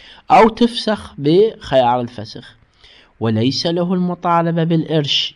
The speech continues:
يقصد الفرق، يعني يا فرق، فرق فترة المدة، المنفعة المسلوبة. ط-، قال: "أنا يابا راح اشتريت الدار من عندك، بس كنت تعطيني الأجار منه وهيك، أنا آخذ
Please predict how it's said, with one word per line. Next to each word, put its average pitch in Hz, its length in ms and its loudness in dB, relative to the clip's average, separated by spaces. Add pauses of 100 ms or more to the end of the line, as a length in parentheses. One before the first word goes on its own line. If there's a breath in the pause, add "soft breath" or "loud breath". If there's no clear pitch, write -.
يقصد 120 340 -8
الفرق، 120 400 0 (640 soft breath)
يعني 107 200 -4
يا 147 160 2
فرق، 170 360 0 (120)
فرق 123 220 -2
فترة 117 480 -8
المدة، 131 640 -2 (300 soft breath)
المنفعة 131 580 2
المسلوبة. 113 760 4 (560 soft breath)
ط-، 110 440 -12
قال: 120 180 2
"أنا 117 260 0
يابا 110 320 0
راح 107 180 -6
اشتريت 143 520 0
الدار 220 300 4
من 220 60 2
عندك، 180 340 -2
بس 120 140 -8
كنت 117 200 -8
تعطيني 139 360 -4
الأجار 151 460 6
منه 196 240 2
وهيك، 165 200 0
أنا 175 400 2
آخذ 202 300 2